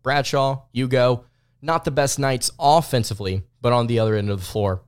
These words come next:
I think they did pretty well for themselves. Rob Dillingham was also somebody that started this game off cold, missed his two free, uh, missed his two three-point attempts, uh, but finished five of nine with twelve points. How about that windmill dunk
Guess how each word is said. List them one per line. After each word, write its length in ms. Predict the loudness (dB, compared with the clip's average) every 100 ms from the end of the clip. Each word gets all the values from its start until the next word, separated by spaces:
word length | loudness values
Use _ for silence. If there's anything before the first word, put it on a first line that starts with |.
| -8
I 40 |
think 160 | -2 0
they 100 | 0
did 180 | 0 -2
pretty 200 | -4 -4
well 200 | -2 -4
for 160 | -2
themselves. 440 | -4 -4 -6 -6 -10 _ _ 0
Rob 260 | 2 2
Dillingham 380 | 2 0 2 0
was 120 | 2
also 220 | 0 0 0
somebody 320 | 0 0 0
that 140 | -2
started 320 | -2 -2 0 -2
this 120 | -4
game 200 | -4 -2
off 200 | -2 -4
cold, 360 | -2 0 0
missed 200 | -4 -4
his 140 | -4 -4
two 200 | -4 -4
free, 340 | -4 -6 -4 -2
uh, 360 | 0 0 -4 -8 -10
missed 180 | -8 -6
his 120 | -4
two 140 | -4
three-point 520 | -4 -6 -8 -4 -2 -2
attempts, 380 | -2 -4 -4 -10 _ _
uh, 100 | -8
but 160 | -6 -6
finished 280 | -6 -6 -2
five 260 | 0 0
of 140 | -4 -4
nine 340 | -2 0 -2 -6 _ _
with 120 | -10
twelve 320 | -4 0 0 0
points. 280 | -4 -2
How 300 | -4 -2 -2
about 360 | 0 0 0 0
that 200 | -2 0
windmill 400 | 0 0 0 0
dunk 340 | -2 -4 -8